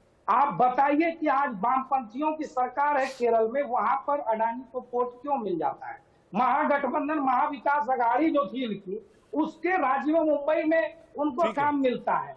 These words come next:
Speaker 2: डॉली जी,
Speaker 1: ये, ये
Speaker 2: अशोक
Speaker 1: तो
Speaker 2: गहलोत,
Speaker 1: इतना
Speaker 2: भूपेश
Speaker 1: ही
Speaker 2: बघेल, दोनों
Speaker 1: होते
Speaker 2: राहुल
Speaker 1: हैं।
Speaker 2: गांधी के साथ बैठे हुए थे।
Speaker 1: सुनिए,
Speaker 2: बीजेपी यही कह रही है,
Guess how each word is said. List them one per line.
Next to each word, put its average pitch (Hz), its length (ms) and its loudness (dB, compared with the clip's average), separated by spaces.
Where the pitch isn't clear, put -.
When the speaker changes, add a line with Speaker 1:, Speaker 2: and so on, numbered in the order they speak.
Speaker 2:
डॉली 277 260 6
जी, 311 80 6
Speaker 1:
ये, 339 140 6
ये 277 60 2
Speaker 2:
अशोक 277 440 6
Speaker 1:
तो 302 120 2
Speaker 2:
गहलोत, 302 280 10
Speaker 1:
इतना 262 160 2
Speaker 2:
भूपेश 302 240 4
Speaker 1:
ही 226 60 -8
Speaker 2:
बघेल, 269 220 6
दोनों 254 220 6
Speaker 1:
होते 311 120 6
Speaker 2:
राहुल 294 180 10
Speaker 1:
हैं। 285 100 4
Speaker 2:
गांधी 294 220 4
के 311 100 -2
साथ 294 200 6
बैठे 262 260 2
हुए 311 180 6
थे। 339 40 4
Speaker 1:
सुनिए, 311 160 2
Speaker 2:
बीजेपी 277 380 2
यही 302 140 4
कह 269 180 4
रही 214 140 0
है, 156 100 -4